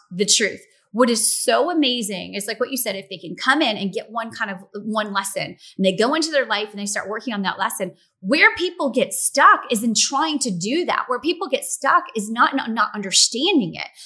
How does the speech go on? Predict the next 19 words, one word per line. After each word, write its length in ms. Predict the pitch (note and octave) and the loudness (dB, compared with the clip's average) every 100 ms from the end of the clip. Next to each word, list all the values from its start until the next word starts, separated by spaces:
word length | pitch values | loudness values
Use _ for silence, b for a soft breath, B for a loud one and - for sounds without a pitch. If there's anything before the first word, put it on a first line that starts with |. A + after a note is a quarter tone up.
| - | 4
They 120 | C4+ | 4
get 140 | C#4+ - | 4 0
stuck 320 | - D#4 D#4 | 0 0 2
in 100 | A#3+ | 0
the 60 | |
implementation 960 | A#3 B3+ B3+ G#3 F3 - D#4+ F#4 D#4+ A3+ | 0 -6 -4 -4 -4 0 4 6 4 2
of 140 | E3+ | 0
that. 160 | - - b b | -2 -4 b b
They 100 | A#3 | 4
get 180 | A#3+ C4 | 4 2
stuck 340 | - - B3+ C#4 | -2 -2 -2 -2
of 100 | G#3 | -4
their 180 | A3 | -4
limited, 360 | A3+ A#3 A#3 G3 - _ | -4 -4 -4 -8 -10 _
fe-, 160 | C#4+ C#4 | -6 -6
you 220 | A#3+ A#3+ G#3 | -4 0 0
know, 60 | |
their 180 | G3 G#3 | -2 -4
limited 340 | B3 C4 G#3 | -4 -4 -6